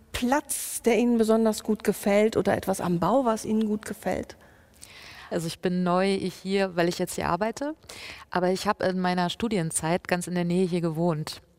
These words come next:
Speaker 2: Und diese Kirche ist für mich insgesamt wirklich positiver Ort, weil ich hab hier geheiratet.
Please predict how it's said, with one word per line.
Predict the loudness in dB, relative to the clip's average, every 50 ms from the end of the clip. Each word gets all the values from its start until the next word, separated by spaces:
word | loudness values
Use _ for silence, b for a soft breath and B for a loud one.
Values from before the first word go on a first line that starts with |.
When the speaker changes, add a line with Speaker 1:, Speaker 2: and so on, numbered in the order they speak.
| B B B B B B B B B B -2
Speaker 2:
Und | 0 0 2 0 -2 -2 -4 -6 -4
diese | -4 -2 0 -2 -2
Kirche | -2 0 2 2 2 2 0 -2 -2 -2 -2 -2
ist | -4 -4 -2
für | -2 0
mich | 0 0 -2 -2 -4 -2
insgesamt | -2 0 0 -2 -4 -4 -4 -2 -2 -2 -2 -2 -4 -4 -6 -8 -10 _ _ _ _ -16
wirklich | -12 -6 -6 -4 -2 -4 -4 -4
positiver | -4 -2 -2 0 0 -2 -2 -4 -2 0 0 0 0
Ort, | 0 0 0 -2 -6 -12 -20 B B B B B B B B B B B
weil | 2 4 4
ich | 4 2 0 0
hab | 0 0 -2
hier | -2 -2 0 0
geheiratet. | 0 2 2 2 2 2 0 -2 -2 -4 -6 -6